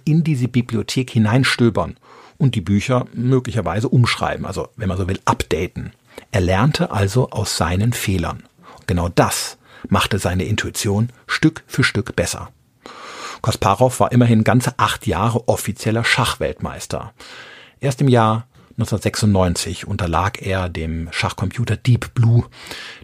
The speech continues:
der zu dieser Zeit bereits mehrere Millionen von Stellungen pro Sekunde kalkulieren konnte und daher selbst einem Menschen mit einer guten Intuition überlegen war. Nichtsdestotrotz,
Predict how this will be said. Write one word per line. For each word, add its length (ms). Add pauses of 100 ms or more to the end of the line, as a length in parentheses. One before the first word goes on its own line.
der 180
zu 140
dieser 240
Zeit 280
bereits 560
mehrere 600
Millionen 800
von 280
Stellungen 520
pro 200
Sekunde 520
kalkulieren 720
konnte 560
und 360
daher 220
selbst 320
einem 160
Menschen 320
mit 140
einer 180
guten 380
Intuition 720 (180)
überlegen 500
war. 240 (1500)
Nichtsdestotrotz, 960